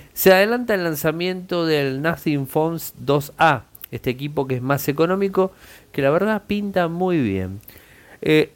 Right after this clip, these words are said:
el nuevo Quick Share de, de Samsung, y que también lo vamos a tener en Android gracias a Google, que lo va a incorporar,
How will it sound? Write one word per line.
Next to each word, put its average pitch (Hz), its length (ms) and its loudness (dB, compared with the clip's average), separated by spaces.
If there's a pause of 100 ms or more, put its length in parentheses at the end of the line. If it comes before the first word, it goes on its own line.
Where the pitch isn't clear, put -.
el 180 200 2
nuevo 226 460 4
Quick 180 240 -2
Share 185 500 4
de, 117 760 -2 (480)
de 98 160 -10
Samsung, 180 600 0 (440)
y 123 140 -6
que 123 320 2 (200)
también 127 520 0
lo 120 80 4
vamos 127 320 2
a 113 100 -2
tener 123 380 -2
en 123 160 -4
Android 143 480 -2
gracias 110 420 -2
a 110 120 -2
Google, 135 320 2
que - 140 -4
lo 101 140 2
va 113 120 2
a 120 40 0
incorporar, 143 760 0